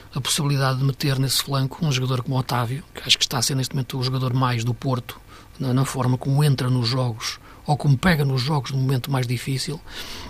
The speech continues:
Eh, o Corona pode ser um jogador que inteligentemente, a, a sair para o momento ofensivo, sem perder,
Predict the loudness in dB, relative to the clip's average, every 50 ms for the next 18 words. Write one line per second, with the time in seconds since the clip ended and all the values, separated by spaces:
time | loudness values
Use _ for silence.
0 | -14 -4 0 2 4 4 4 2 2 0 -4 -8 -18 -8 -4 -2 0 0 0 4
1 | 4 4 6 6 4 4 2 0 0 0 2 0 0 0 0 -2 -2 -4 -6 -8
2 | -2 4 4 4 4 4 0 0 2 4 4 4 4 4 4 2 0 0 0 0
3 | -2 -2 -4 -6 -2 2 2 2 2 4 4 6 6 6 4 2 0 0 0 0
4 | -2 -4 -2 0 0 0 0 0 -2 -4 -6 -4 -2 -2 0 0 0 -2 -2 -4
5 | -4 -4 -2 0 0 0 0 0 -2 0 0 0 0 0 -2